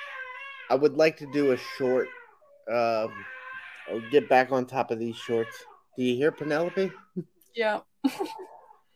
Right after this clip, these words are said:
Speaker 1: Mm. Uh, I would like to get back on top of the YouTube shorts, uh, whatever, uh, we were doing
Speaker 2: Hmm.
Speaker 1: there.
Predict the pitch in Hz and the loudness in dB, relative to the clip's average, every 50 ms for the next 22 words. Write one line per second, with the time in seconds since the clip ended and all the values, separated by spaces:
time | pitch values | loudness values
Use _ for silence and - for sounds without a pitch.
0 | _ _ 508 - - 784 762 762 427 440 466 494 508 508 508 508 508 494 494 494 | _ _ -20 -20 -20 -20 _ -20 -20 -20 -20 -18 -18 -16 -16 -16 -18 -18 -20 -20
1 | 480 480 427 427 415 403 - - 120 117 113 110 113 117 117 120 127 127 123 117 | -20 -20 -20 -20 -20 -20 -16 -10 -6 -6 -4 -2 -2 0 0 2 2 2 0 -2
2 | 110 107 110 107 101 - - - - - - - - - - 698 - _ _ _ | -4 -8 -14 -18 -20 -20 -20 -20 -20 -20 -20 -20 -20 -20 -20 -20 -20 _ _ _
3 | _ _ _ _ _ _ _ _ _ - - - - 117 120 120 117 117 117 113 | _ _ _ _ _ _ _ _ _ -18 -8 -2 0 2 2 4 4 2 2 0
4 | 107 - - _ - 113 113 123 117 113 123 123 135 131 - 135 - 131 123 - | -2 -4 -6 _ -4 -2 2 2 4 6 6 6 6 6 2 2 2 2 4 6
5 | 127 120 120 117 120 117 117 117 113 113 113 113 110 110 - - 120 - 87 101 | 6 6 6 6 4 0 -2 -2 -2 -4 -4 -6 -4 -4 -6 -6 -6 -2 0 2
6 | 107 104 98 - - - - - 110 107 107 107 104 107 110 117 123 123 - - | 2 0 0 -4 -14 -14 -8 -6 -4 -2 -2 -2 -2 -2 -2 -2 -2 -2 -2 -4
7 | 131 113 110 - - - 123 117 120 143 - - - - - - - - - - | -4 -4 -6 -6 -4 0 2 4 4 4 2 -4 -12 -14 -14 -14 -16 -16 -14 -10
8 | - 98 110 113 110 104 101 98 98 98 - _ - 120 123 127 123 120 113 123 | -6 -4 0 0 2 2 2 2 0 -4 -6 _ -8 -4 -2 0 2 0 0 0
9 | 127 113 92 - - - - - - - 107 113 113 110 110 107 117 120 113 113 | -2 -4 -4 -6 -8 -10 -12 -12 -10 -6 -4 -2 -2 -2 -2 -2 -4 -4 -4 -2
10 | 110 107 113 120 117 110 101 120 123 - | -2 0 2 2 2 2 2 0 -2 -4